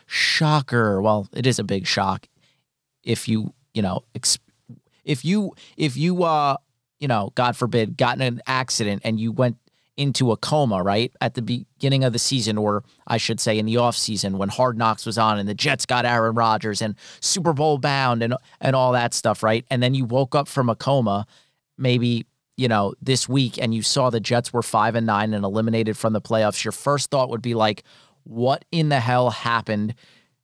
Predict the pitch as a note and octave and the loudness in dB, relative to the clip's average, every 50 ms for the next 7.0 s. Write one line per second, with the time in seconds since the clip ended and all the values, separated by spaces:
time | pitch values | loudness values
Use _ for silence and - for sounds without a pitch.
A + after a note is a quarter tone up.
0 | _ _ _ _ _ _ - - - C3 C3+ C#3+ D3 D3+ D3 C3+ D3+ D#3 C3+ - | _ _ _ _ _ _ -12 -6 -2 0 2 2 2 2 2 2 0 0 -2 -6
1 | _ _ _ _ _ _ - B2+ C#3 A#2+ - C3+ C3 B2 A#2+ - - C3+ B2+ - | _ _ _ _ _ _ -6 -4 -4 -2 0 0 0 0 0 0 0 0 0 0
2 | - B2+ A2+ A#2 A#2 A#2 A2+ A#2 A2 G#2 G2 G2 G#2 G#2+ - - B2+ A#2 A2+ A2 | 2 0 2 2 2 0 0 2 2 2 2 0 -2 -4 -4 -4 -2 0 0 0
3 | A2 G#2+ A2 G2+ G2+ G2+ - G2 F#2 G#2 F#2 - - - A2+ G#2 F#2+ F#2+ F#2 - | 0 0 2 2 0 0 -2 -6 -8 -8 -8 -10 -6 -4 -4 -2 -4 -4 -6 -8
4 | - - - - _ _ - - - _ _ _ - B2 A#2 A2+ G#2+ G#2 G2+ G#2 | -8 -8 -12 -14 _ _ -20 -20 -20 _ _ _ -2 0 2 2 2 2 2 0
5 | G2 - - A2 G#2 - G#2+ G2 G#2+ A2+ A2 G#2 - - F#2+ G2 - - C3 G2 | -2 -2 -2 -2 -2 0 -2 0 2 0 0 0 -2 -8 -10 -10 -4 -4 -4 -4
6 | - - - - - G#2 F#2+ - _ _ _ _ _ _ _ _ _ - A#2+ G2+ | -2 -6 -8 -6 -6 -6 -8 -8 _ _ _ _ _ _ _ _ _ -6 -4 -4